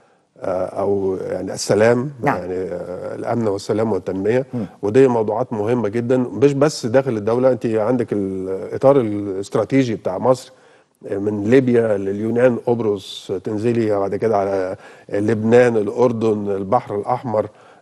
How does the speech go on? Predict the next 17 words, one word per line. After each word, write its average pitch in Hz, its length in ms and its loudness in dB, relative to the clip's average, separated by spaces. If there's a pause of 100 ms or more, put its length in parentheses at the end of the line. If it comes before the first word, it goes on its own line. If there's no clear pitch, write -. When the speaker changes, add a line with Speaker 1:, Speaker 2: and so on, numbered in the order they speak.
Speaker 1:
السودان. 120 500 4
Speaker 2:
مم. 131 80 -2 (360)
Speaker 1:
الدايرة 135 400 4
ديت 147 260 2
كلها 147 520 -2 (120)
أنت 123 160 -6
بتشتغلي 127 600 -2
بأسلوب 110 960 -2
مختلف 110 400 -2
تماما 117 420 0
عن 110 500 -2
أساليب 107 440 -4 (180)
قديمة، 123 420 4 (220)
Speaker 2:
مم. 139 240 -2
Speaker 1:
وهي 117 200 4
فكرة 135 340 0
التنمية. 113 540 0